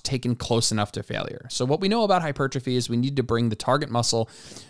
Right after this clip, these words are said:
let's say, within five reps from failure. So let's say the, the last five reps before failure are the ones that grow muscle.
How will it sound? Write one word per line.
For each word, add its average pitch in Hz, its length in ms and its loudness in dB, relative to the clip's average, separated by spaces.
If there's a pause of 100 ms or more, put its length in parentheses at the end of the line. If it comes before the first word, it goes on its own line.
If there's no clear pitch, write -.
(140)
let's 220 160 2
say, 202 120 4
within 170 440 8
five 143 400 4
reps 120 220 4
from 113 200 0
failure. - 440 -4
So - 140 -2
let's 160 200 2
say 185 140 4
the, 151 200 0
the 143 240 6
last 160 460 2
five 147 340 2
reps 120 240 2
before 120 320 0
failure 110 400 0
are 104 140 0
the 101 100 -2
ones 98 300 -2
that 104 180 -4
grow 104 180 2
muscle. 151 460 2